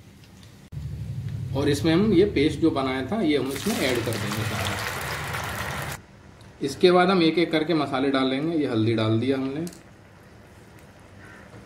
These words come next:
लाल मिर्च, गरम मसाला, हल्दी,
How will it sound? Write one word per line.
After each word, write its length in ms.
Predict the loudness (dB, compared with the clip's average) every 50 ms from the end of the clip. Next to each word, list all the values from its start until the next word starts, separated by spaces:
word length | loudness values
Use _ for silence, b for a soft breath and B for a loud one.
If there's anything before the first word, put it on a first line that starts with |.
| -20 -20 -20 -20 -20 -20 -20 -18 -10 -4 0
लाल 300 | 2 2 4 4 2 0
मिर्च, 380 | 0 -2 -2 -4 -6 -12 -16 -18 -20 -20 -20 -20 -20 -20 -20 -20 -20 -20 -20 -20 -20 -20 -20 -20 -20 -20 -20 -20 -20 -20 -20 -20 -20 -20 -20 -20 -20 -20 -20 -20 -20 -20 -20 -20 -20 -20 -20 -20 -20 -20 -20 -20 -18 -12 -6 -2
गरम 380 | 0 2 4 4 4 2 2 0
मसाला, 480 | -2 -4 -4 -4 -4 -4 -4 -4 -6 -8 -10 -14 -16 -20 -20 -20 -20 -20 -20 -20 -20 -20 -20 -20 -20 -20 -20 -20 -20 -20 -20 -20 -20 -20 -20 -20 -20 -20 -20 -20 -20 -20 -20 -20 -20 -20 -20 -20 -20 -20 -20 -20 -18 -10 -4
हल्दी, 460 | -2 0 0 2 2 2 4 4 2